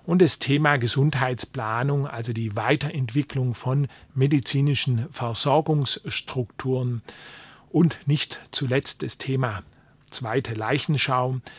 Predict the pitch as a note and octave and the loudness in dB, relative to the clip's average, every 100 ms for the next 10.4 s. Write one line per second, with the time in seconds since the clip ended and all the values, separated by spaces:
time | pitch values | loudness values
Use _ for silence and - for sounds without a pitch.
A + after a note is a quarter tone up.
0 | - - - A#2+ B2 A#2 - - - - | -20 -20 -14 -12 -8 -6 -6 -10 -14 -8
1 | A#2+ - B2 C#3 C3+ A#2+ A2 A#2 - - | -4 -2 0 2 0 -2 -6 -8 -8 -6
2 | A#2+ B2 C3+ C#3+ B2+ - - - _ - | -2 -2 0 -2 -4 -10 -20 -20 _ -10
3 | C3+ C3+ - A2+ G#2 A#2 B2+ C#3+ - B2 | -4 -4 -4 -8 -6 -4 -2 -2 -4 -4
4 | B2 B2+ C3 D#3 - - B2+ A#2 A2+ - | -2 -4 -6 -4 -4 -4 -6 -6 -6 -6
5 | B2+ B2+ B2 A#2 - B2+ B2+ C3 - - | -2 -2 -2 -2 -6 -6 -4 -4 -8 -16
6 | - _ C3+ C#3+ D3+ C#3 B2+ - B2+ A2+ | -20 _ 2 2 2 2 0 -2 -4 -4
7 | A2+ A#2+ C3+ C#3+ A#2+ C3 - - - B2 | -2 0 0 0 0 0 -2 -12 -10 -8
8 | - A#2+ A#2+ - A2+ C#3 - B2 A#2 A2+ | -6 -8 -8 -6 -6 -6 -8 -8 -8 -8
9 | A2+ - B2 - - A#2+ A2 G#2 A2+ A2 | -10 -8 -8 -6 -6 -4 -4 -4 -4 -2
10 | C#3 C3+ B2+ B2+ | 0 0 -2 -2